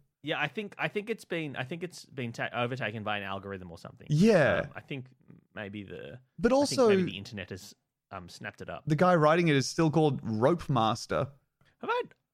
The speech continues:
Speaker 1: have I, I don't know if I've told this on the podcast before. My dirty talk story.
Speaker 2: I don't know.
Speaker 1: Um, years ago, I was dating someone who, and it was, and, and I had mentioned to them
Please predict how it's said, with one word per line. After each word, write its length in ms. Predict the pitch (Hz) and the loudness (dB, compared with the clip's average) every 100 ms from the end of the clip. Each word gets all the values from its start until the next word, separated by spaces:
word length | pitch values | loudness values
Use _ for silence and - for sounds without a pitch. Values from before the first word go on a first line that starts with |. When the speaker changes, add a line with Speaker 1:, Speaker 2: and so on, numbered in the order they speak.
| _ _ | _ _
Speaker 1:
have 100 | 381 | -8
I, 220 | 466 214 | -4 -4
I 40 | 320 | -4
don't 100 | 392 | -4
know 80 | |
if 100 | 339 | -4
I've 100 | 247 | -4
told 200 | 202 196 | -2 -2
this 120 | 170 165 | -2 -6
on 80 | 135 | -6
the 80 | |
podcast 420 | 120 143 - 117 107 | -4 -6 -4 -6 -6
before. 440 | 101 - 95 85 - _ | -12 -10 -10 -10 -14 _
My 400 | 98 107 120 131 127 _ _ _ _ _ _ | -10 -6 -4 -6 -10 _ _ _ _ _ _
dirty 240 | 113 117 147 | -6 -4 -4
talk 280 | 160 151 _ - | -4 -6 _ -14
story. 400 | 180 175 220 294 _ | -8 -6 -8 -14 _
Speaker 2:
I 240 | 92 208 | -2 0
don't 160 | - 110 | 2 2
know. 320 | 127 - 76 - _ _ | 2 0 -2 -8 _ _
Speaker 1:
Um, 440 | 117 117 104 98 - _ | 0 0 0 -4 -12 _
years 320 | 98 147 143 | -8 -6 -4
ago, 240 | 123 90 - - - _ _ _ _ _ _ | -6 -8 -10 -14 -20 _ _ _ _ _ _
I 140 | 95 92 | -8 -8
was 120 | 95 | -8
dating 300 | 92 87 98 | -10 -12 -12
someone 460 | - 50 50 50 - _ _ - | -12 -12 -12 -14 -18 _ _ -14
who, 400 | 92 90 92 92 - | -10 -8 -10 -12 -8
and 120 | 113 | -6
it 60 | 127 | -4
was, 300 | 113 110 104 | -4 -6 -6
and, 240 | 110 107 98 | -4 -4 -4
and 320 | 101 101 101 - _ | -6 -6 -6 -10 _
I 220 | 113 120 | -4 -4
had 380 | 113 120 110 - - _ _ | -2 -4 -4 -10 -20 _ _
mentioned 540 | 101 160 170 - 160 147 | -6 -6 -6 -6 -8 -6
to 80 | 113 | -6
them 300 | 90 65 | -8 -10